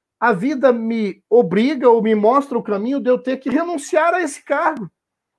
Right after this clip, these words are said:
Ou porque eu preciso me aposentar, ou porque a velhice chegou, ou porque chegou um processo de invalidez.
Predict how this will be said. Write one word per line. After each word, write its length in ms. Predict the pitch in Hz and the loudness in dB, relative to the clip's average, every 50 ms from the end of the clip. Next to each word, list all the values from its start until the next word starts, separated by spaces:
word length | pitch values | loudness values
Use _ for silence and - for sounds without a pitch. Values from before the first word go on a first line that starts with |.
| _ _ _ _ _ _ _ _ _ _ _ _ _ _ _ _ _ _ _ _ _ _ _ _ _ _ - | _ _ _ _ _ _ _ _ _ _ _ _ _ _ _ _ _ _ _ _ _ _ _ _ _ _ -2
Ou 220 | 220 240 277 277 | 0 2 2 2
porque 240 | - 254 196 - 254 | -2 -4 0 2 2
eu 80 | 247 | 2
preciso 420 | - 214 226 190 - 233 233 214 226 | 4 2 -2 -2 -2 -4 -6 -4 -2
me 60 | 226 | -2
aposentar, 640 | 208 208 208 208 190 180 190 175 - 196 226 262 | -2 0 0 0 0 0 -2 -4 0 0 0 0
ou 40 | 247 - | 0 -2
porque 180 | - - 214 | -2 -2 -2
a 20 | 190 | 0
velhice 380 | 170 185 175 196 233 208 - | 0 0 -2 -4 -6 -10 -6
chegou, 380 | - 196 170 143 156 226 262 254 | -4 -4 -4 -2 0 2 4 4
ou 60 | 240 | 4
porque 320 | 247 196 180 - - 202 | 2 0 -6 -6 -6 -8
chegou 360 | 190 - 208 190 160 175 220 226 | -4 0 0 0 0 0 -2 -2
um 40 | |
processo 440 | 185 214 196 180 - - 202 196 165 | -2 -2 -4 -4 -4 -4 -6 -6 -6
de 100 | 175 185 | -6 -8
invalidez. 720 | 175 170 180 175 165 160 147 151 190 240 285 269 226 - | -4 -2 -2 -2 -2 -4 -4 -2 0 0 0 -2 -8 -12